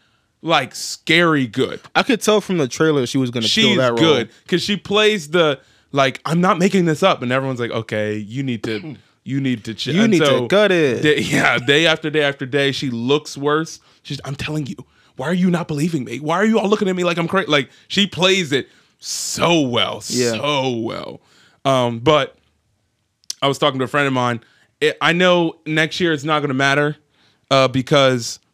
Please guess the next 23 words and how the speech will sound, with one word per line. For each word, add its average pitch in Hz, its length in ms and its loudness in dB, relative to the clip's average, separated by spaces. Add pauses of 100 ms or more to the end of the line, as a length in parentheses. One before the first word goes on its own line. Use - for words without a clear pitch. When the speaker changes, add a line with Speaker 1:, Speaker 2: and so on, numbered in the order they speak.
(540)
Speaker 1:
Oscars 139 420 0
and 139 80 -2
Academy, 135 360 -2
they 135 100 0
don't 147 180 0
really 139 160 -2
care 131 300 -2
about, 127 440 -4
like, 120 180 -6
horror 127 240 -2
movies. 127 260 -6
They 135 80 -2
don't 131 120 -4
really 123 140 -2
care 123 260 -2
about 123 220 -2
that 123 160 -4
stuff, 123 260 -4 (280)
especially 196 320 2
if, 147 140 0
like, 139 200 -2
the 123 80 -4
women 131 440 -2